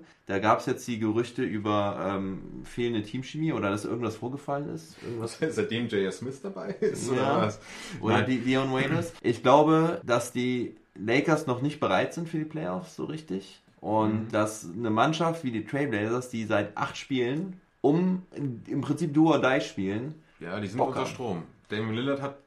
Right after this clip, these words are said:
Speaker 2: das ganze Team auf seine Schultern gepackt und,
Speaker 1: Mhm.
Speaker 2: und trägt es. Ähm,
Speaker 1: Und da hinzu kommt, dass, ähm, Nurkic Anthony Davis, glaub ich, richtig auf den Sack gehen kann. Hudson Whiteside kann ihm auch noch eine Viertelstunde auf den Sack gehen. Und Carmelo Anthony wird auch Bock haben,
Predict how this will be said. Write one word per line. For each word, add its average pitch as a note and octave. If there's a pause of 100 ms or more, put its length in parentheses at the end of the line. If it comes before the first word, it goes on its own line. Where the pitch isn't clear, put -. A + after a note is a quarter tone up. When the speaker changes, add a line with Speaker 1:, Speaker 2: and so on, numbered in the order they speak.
(140)
Speaker 2:
das G#2
ganze C3
Team D#3
auf -
seine A2+
Schultern C3
gepackt -
und, G#2+
Speaker 1:
Mhm. G#2+
Speaker 2:
und A2+
trägt D#3
es. - (460)
Ähm, G#2 (120)
Speaker 1:
Und A2+
da A2+
hinzu A#2
kommt, F3+ (140)
dass, A2
ähm, G2+ (360)
Nurkic C3 (200)
Anthony A#2
Davis, A#2+
glaub C3
ich, B2+
richtig -
auf -
den B2+
Sack C#3+
gehen C#3+
kann. C#3+
Hudson G#2+
Whiteside G#2
kann G#2+
ihm G2+
auch A2
noch C#3+
eine C#3
Viertelstunde C#3+
auf C#3+
den C#3
Sack D3
gehen. E3
Und C#3
Carmelo A#2+
Anthony C3+
wird -
auch A#3
Bock A2
haben, E2